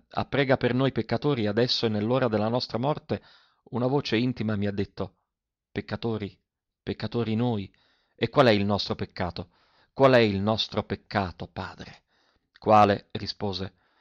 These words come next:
"L'ha già detto un gran dottore della Chiesa Cattolica Apostolica Spagnola, l'ha già detto il gran dottore della vita, è un sogno. Disse che il delitto maggiore dell'uomo è di essere nato. Questo,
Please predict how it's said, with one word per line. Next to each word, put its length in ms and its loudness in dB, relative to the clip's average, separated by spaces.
"L'ha 140 2
già 160 2
detto 340 0
un 80 2
gran 280 0
dottore 440 0
della 220 2
Chiesa 340 -2
Cattolica 640 -2
Apostolica 580 -2
Spagnola, 560 0
l'ha 240 4
già 180 2
detto 380 0
il 100 2
gran 300 0
dottore 540 2
della 200 4
vita, 420 2
è 120 6
un 220 2
sogno. 800 -2
Disse 400 -2
che 240 0
il 280 2
delitto 600 2
maggiore 520 0
dell'uomo 680 -2
è 140 -4
di 180 2
essere 440 2
nato. 500 -2
Questo, 540 -4